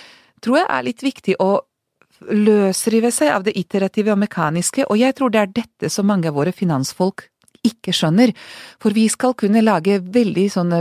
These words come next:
beregnbare modeller for alt det som skal skje, og alt det som skal skje blir da sånn type lineært fremskrevet,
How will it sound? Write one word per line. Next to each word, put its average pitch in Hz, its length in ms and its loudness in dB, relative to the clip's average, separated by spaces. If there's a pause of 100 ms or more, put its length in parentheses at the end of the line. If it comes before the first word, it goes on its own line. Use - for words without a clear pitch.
beregnbare 170 560 2
modeller 190 560 0 (360)
for 214 200 0
alt 190 240 -2
det 196 100 2
som 185 220 -2
skal 214 160 -2
skje, 262 300 2 (460)
og 214 120 -4
alt 233 240 0
det 240 80 -2
som 208 100 -4
skal 208 220 -2
skje 247 160 2
blir 190 240 2
da 214 100 2
sånn 175 220 -2
type 208 300 0 (340)
lineært 214 640 4
fremskrevet, 240 580 2